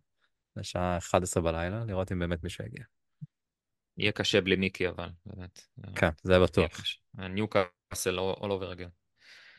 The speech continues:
Speaker 1: כן,
Speaker 2: יאללה.
Speaker 1: וישר לווילה, אז, אה, נקווה לטוב. אז, אה, ראשון בארבע, וילה,
Speaker 2: אוקיי.
Speaker 1: אחרי זה יש גלאטה סראי בליגה האירופית.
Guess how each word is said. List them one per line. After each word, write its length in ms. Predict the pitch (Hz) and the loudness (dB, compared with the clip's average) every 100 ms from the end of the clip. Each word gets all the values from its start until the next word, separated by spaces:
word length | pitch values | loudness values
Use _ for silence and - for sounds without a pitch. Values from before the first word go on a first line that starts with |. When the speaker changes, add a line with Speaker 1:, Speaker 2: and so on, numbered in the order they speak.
| _ _ _ _ _ - | _ _ _ _ _ 0
Speaker 1:
כן, 140 | 107 92 | 0 2
Speaker 2:
יאללה. 480 | 87 85 85 87 87 | -2 -2 0 4 6
Speaker 1:
וישר 360 | 85 - 95 92 | 6 8 8 10
לווילה, 440 | 90 90 95 85 82 - | 8 8 6 6 0 -8
אז, 220 | 82 82 | -8 -6
אה, 420 | 80 80 82 82 80 - _ _ _ _ _ _ _ _ _ _ _ - | -4 -2 -4 -4 -8 -12 _ _ _ _ _ _ _ _ _ _ _ -8
נקווה 300 | - 95 95 | 6 10 10
לטוב. 320 | 87 92 82 _ | 10 6 4 _
אז, 220 | - 90 92 | 2 6 6
אה, 60 | |
ראשון 300 | 85 - 101 | 6 6 6
בארבע, 800 | 87 87 85 85 85 90 113 131 147 _ _ - | 6 6 6 2 0 6 8 8 6 _ _ -12
וילה, 320 | 87 107 135 | 4 6 8
Speaker 2:
אוקיי. 220 | 156 - | 4 0
Speaker 1:
אחרי 200 | - 104 | 0 4
זה 100 | 98 | 6
יש 420 | 95 - - - 107 87 | 6 4 -4 0 0 6
גלאטה 280 | 92 90 | 8 8
סראי 440 | 101 90 90 110 123 | 4 4 6 6 6
בליגה 400 | 101 92 95 95 | 4 4 4 4
האירופית. 420 | 90 110 165 | 4 2 0